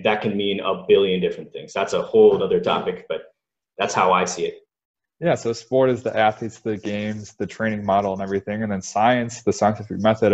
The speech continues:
Speaker 2: of, you know, justify your question, right? Create a hypothesis and then go and test it and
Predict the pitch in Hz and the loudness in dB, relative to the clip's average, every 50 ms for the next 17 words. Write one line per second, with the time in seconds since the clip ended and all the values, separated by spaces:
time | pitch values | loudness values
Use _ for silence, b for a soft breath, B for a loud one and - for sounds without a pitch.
0 | 98 95 92 92 - _ _ _ _ _ _ _ _ _ _ _ _ - - 101 | 4 4 2 0 -4 _ _ _ _ _ _ _ _ _ _ _ _ -8 -4 0
1 | 101 98 95 95 95 92 - - - - _ _ - 107 - 120 113 - - 123 | 2 4 6 6 4 4 0 -4 -20 -20 _ _ -10 0 4 4 4 4 4 -2
2 | 113 - - 110 107 107 110 110 107 101 98 - - - 110 98 - - - 110 | 0 4 8 8 8 10 8 8 6 4 4 2 2 4 4 4 4 0 -2 0
3 | 113 123 139 139 - _ - - 87 98 104 117 135 165 _ _ _ - 104 104 | 0 0 -2 -6 -10 _ -6 -2 2 4 4 4 2 0 _ _ _ 0 2 4
4 | 101 104 107 104 98 - - 95 98 - 110 107 - - 117 117 113 - 107 98 | 4 4 4 4 2 4 4 4 4 4 2 0 2 4 2 2 2 0 -2 -2
5 | 95 95 95 90 - - 95 95 101 110 117 120 120 - _ - 101 98 95 92 | -2 -2 -4 -6 0 2 4 4 6 6 4 2 0 -6 _ -6 -4 -4 -4 -4
6 | 92 - _ _ - - 113 117 - - 92 104 113 117 104 | -6 -8 _ _ 2 2 2 2 2 0 2 2 2 2 2